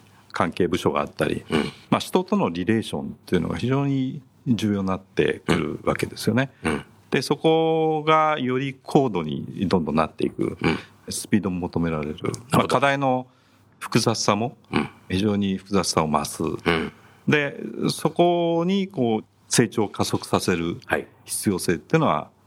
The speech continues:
Speaker 1: 私はあるのかなと。
Speaker 2: うん。
Speaker 1: まあ、ある種そのスポーツで言えば、フィールドが、
Speaker 2: うん。
Speaker 1: ビジネスで言えば、そのオフィスであり、
Speaker 2: うん。
Speaker 1: 組織であり、
Speaker 2: うん。
Speaker 1: 他者との人間関係でありっていう、
Speaker 2: うん。
Speaker 1: そういう部分じゃないかなと思うんですね。
Speaker 2: なるほど。ありがとうございます。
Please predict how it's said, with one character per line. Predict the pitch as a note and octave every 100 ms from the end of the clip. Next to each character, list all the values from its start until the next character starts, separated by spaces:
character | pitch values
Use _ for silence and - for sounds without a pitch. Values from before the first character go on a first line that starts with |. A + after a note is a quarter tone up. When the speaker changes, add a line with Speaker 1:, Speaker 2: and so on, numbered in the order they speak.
| _ _ _
Speaker 1:
私 | D3 -
は | C#3+
あ |
る | G#2
の | D#2+
か | D2
な | C2+ - -
と。 | -
Speaker 2:
う |
ん。 |
Speaker 1:
ま | D#3
あ、 | D3
あ |
る | F3 C#3
種 | G2+ E2
そ | G#2
の | F2
ス | - -
ポ | B2+
ー |
ツ | -
で | G2
言 |
え |
ば、 | C3 F#2 D2
フ | -
ィ | G2
ー |
ル | F#2
ド | F2+
が、 | G2 C#3 C3 _
Speaker 2:
う | E2
ん。 | D2+ - -
Speaker 1:
ビ | G2+
ジ | G2+
ネ | F2
ス | G#2
で |
言 | B2
え |
ば、 | E3+ F#2+ D#2
そ | -
の | E2 F#2
オ | F2
フ |
ィ | -
ス | -
で | D2+
あ |
り、 | G#2
Speaker 2:
う |
ん。 | A#2+
Speaker 1:
組 | -
織 | - -
で | D2
あ | -
り、 | - -
Speaker 2:
う |
ん。 | E2 D2 - - _
Speaker 1:
他 | -
者 | - F2
と | D#3
の |
人 | F#2 E2 D#2
間 | -
関 | - D2
係 | - F2
で | E2
あ | -
り |
っ | -
て | - -
い |
う、 |
Speaker 2:
う | -
ん。 | A2+ - - _
Speaker 1:
そ | - D#3+
う |
い | D#3
う |
部 | D3+
分 | C#3+ E2+
じ | D#2
ゃ |
な | D2
い | D2+
か | D#2+
な | F#2 D2+
と | -
思 | G#2+
う | -
ん |
で | -
す | -
ね。 | G#2 G2+
Speaker 2:
な | -
る | D2+
ほ | D2+
ど。 | C#2 - - _ _ _ _ _ _ _ _
あ | F#2+
り | F2
が |
と | D#2+ D#2
う |
ご |
ざ | D#2 E2
い |
ま | E2 F2
す。 | -